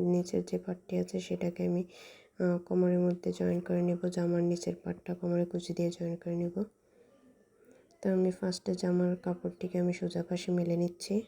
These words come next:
এখানে আমি একদম ছোট ছোট করে কুচি দিয়ে নিয়েছি সম্পূর্ণ কোমরের মধ্যে। এই তো আমার কুচি দেওয়া কমপ্লিট। আর এটা হচ্ছে জামার ফাইনাল লুক।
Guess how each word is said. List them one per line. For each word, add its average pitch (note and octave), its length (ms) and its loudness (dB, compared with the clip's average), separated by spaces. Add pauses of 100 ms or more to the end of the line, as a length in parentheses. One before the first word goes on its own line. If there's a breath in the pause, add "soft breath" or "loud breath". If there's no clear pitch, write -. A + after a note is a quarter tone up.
(520 soft breath)
এখানে G#3 380 6
আমি G3 200 6
একদম G3 380 2
ছোট G3 240 -6
ছোট F#3+ 260 -4
করে G3 240 0
কুচি F#3+ 340 -4
দিয়ে F3+ 200 4
নিয়েছি F#3 400 0
সম্পূর্ণ F3+ 600 2
কোমরের F3+ 420 4
মধ্যে। F3+ 440 2 (800 loud breath)
এই F3+ 200 -2
তো - 100 -6
আমার G3+ 240 4
কুচি F#3+ 260 -4
দেওয়া F#3+ 180 2
কমপ্লিট। F#3 400 -2 (640 loud breath)
আর A3 120 4
এটা G#3+ 320 6
হচ্ছে G#3 280 4
জামার G3 400 2
ফাইনাল F#3+ 460 2
লুক। F#3 320 4